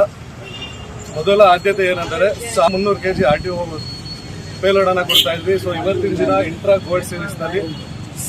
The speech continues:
ಸಾವಿರದ ಐನೂರು ಕೆಜಿ ಪೇಲೋಡ್, ಅಂದ್ರೆ ಇನ್ನೂರು ಕೆಜಿ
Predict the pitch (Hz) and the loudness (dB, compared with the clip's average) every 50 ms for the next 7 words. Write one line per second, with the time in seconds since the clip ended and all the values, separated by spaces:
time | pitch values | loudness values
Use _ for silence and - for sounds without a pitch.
0 | - - 185 170 170 190 208 202 226 190 170 170 185 208 220 220 208 214 - - | -4 2 4 6 6 6 6 6 4 4 4 4 2 4 4 4 4 4 2 2
1 | 196 196 185 180 185 - 170 170 175 160 151 139 143 147 151 185 190 175 185 202 | 0 0 0 0 -4 -4 -4 -6 -4 -2 -2 -2 -2 -2 0 0 0 2 2 2
2 | 208 208 208 190 - 185 185 180 185 196 208 - - - - - | 4 2 2 2 0 -2 -2 0 0 -2 -2 -2 -6 -12 -14 -16